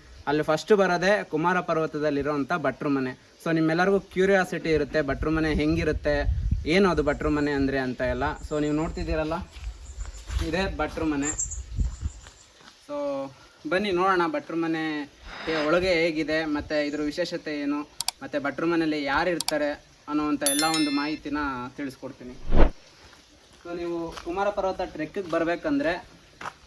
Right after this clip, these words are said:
ಆ, ಊಟಕ್ಕೆ ನಿಮಗೆ ವ್ಯವಸ್ಥೆ ಇರೋದು ಬರೀ ಈ ಭಟ್ರ ಮನೇಲಿ ಮಾತ್ರ.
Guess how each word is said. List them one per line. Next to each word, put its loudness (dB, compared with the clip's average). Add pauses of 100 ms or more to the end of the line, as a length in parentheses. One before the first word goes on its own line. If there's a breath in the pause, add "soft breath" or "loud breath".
(120)
ಆ, -4
ಊಟಕ್ಕೆ 0
ನಿಮಗೆ 0
ವ್ಯವಸ್ಥೆ 0
ಇರೋದು 0 (160)
ಬರೀ 0
ಈ 0
ಭಟ್ರ -2
ಮನೇಲಿ 0
ಮಾತ್ರ. 0